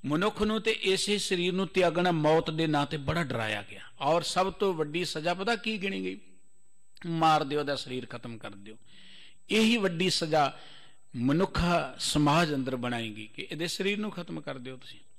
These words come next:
ਲੇਕਿਨ ਇਹ ਸਰੀਰ ਦਾ ਮਰਨਾ ਮੌਤ ਨਹੀਂ ਹੈ, ਜ਼ਮੀਰ ਦਾ ਮਰਨਾ ਮੌਤ ਸੀ, ਅੰਦਰੋਂ ਇਨਸਾਨੀਅਤ ਦਾ ਮਰ ਜਾਣਾ ਮੌਤ ਸੀ। ਉਹ ਮਨੁੱਖ ਨੂੰ ਸਮਝਾਇਆ ਨਾ ਗਿਆ, ਉਹ ਤੇ ਮਨੁੱਖ ਜਿਉਂਦਾ ਹੀ ਮਰਿਆ ਫਿਰਦਾ। ਅਸੀਂ ਕਹਿੰਦੇ ਜੀ ਮਰਨ ਤੋਂ ਬਾਅਦ ਬੰਦਾ ਭਟਕਦਾ ਹੈ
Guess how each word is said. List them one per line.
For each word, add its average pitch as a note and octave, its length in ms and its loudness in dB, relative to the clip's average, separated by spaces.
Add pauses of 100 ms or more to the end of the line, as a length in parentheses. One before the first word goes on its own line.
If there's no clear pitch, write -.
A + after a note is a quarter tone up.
(1200)
ਲੇਕਿਨ A3+ 320 2
ਇਹ A3+ 220 4
ਸਰੀਰ G3 440 2
ਦਾ A3+ 160 4
ਮਰਨਾ F#3+ 420 4
ਮੌਤ D#3 460 4
ਨਹੀਂ F3+ 220 2
ਹੈ, G#3+ 60 0
ਜ਼ਮੀਰ D#3+ 520 4
ਦਾ D#3+ 140 2
ਮਰਨਾ A2+ 360 -2
ਮੌਤ G2+ 280 -10
ਸੀ, - 200 -14 (680)
ਅੰਦਰੋਂ F3+ 400 0
ਇਨਸਾਨੀਅਤ F#3+ 680 4
ਦਾ F3+ 160 2
ਮਰ D3+ 200 2
ਜਾਣਾ A#2+ 300 -4
ਮੌਤ G#2+ 280 -10
ਸੀ। - 220 -14 (640)
ਉਹ A3+ 160 6
ਮਨੁੱਖ A3 320 2
ਨੂੰ A3+ 160 2
ਸਮਝਾਇਆ D#3+ 540 4
ਨਾ F3 140 2
ਗਿਆ, B2 360 -4 (560)
ਉਹ G#3+ 140 4
ਤੇ A#3 140 2
ਮਨੁੱਖ A3+ 320 2
ਜਿਉਂਦਾ F3+ 360 0
ਹੀ A3 40 2
ਮਰਿਆ E3 300 2
ਫਿਰਦਾ। C#3 340 0
ਅਸੀਂ E3+ 180 -2
ਕਹਿੰਦੇ F3+ 300 -2
ਜੀ G#3 120 -2
ਮਰਨ E3 440 2
ਤੋਂ F#3 180 -2
ਬਾਅਦ F#3 200 4
ਬੰਦਾ D#3 300 0
ਭਟਕਦਾ B2+ 420 -10
ਹੈ G2+ 80 -16